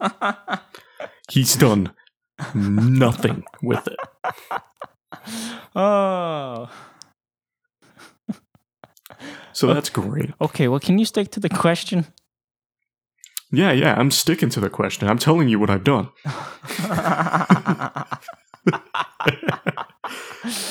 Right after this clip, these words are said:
Speaker 1: Oh, piece of trash. Yes.
Speaker 2: So the first week of the two-week block, I was hammering out sound stuff. I figured out how to get the, uh, if you go into the demo,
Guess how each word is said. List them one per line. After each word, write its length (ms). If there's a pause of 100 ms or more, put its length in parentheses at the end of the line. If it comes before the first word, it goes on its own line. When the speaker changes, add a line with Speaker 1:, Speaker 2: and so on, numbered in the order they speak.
(320)
Speaker 1:
Oh, 680
piece 180
of 60
trash. 460
Yes. 440 (220)
Speaker 2:
So 180
the 100
first 400
week 360 (100)
of 160
the 120
two-week 480
block, 400 (1900)
I 260
was 360
hammering 400
out 160
sound 300
stuff. 380 (400)
I 100
figured 280
out 140
how 140
to 80
get 380
the, 220
uh, 200 (1200)
if 160
you 80
go 180
into 220
the 100
demo, 500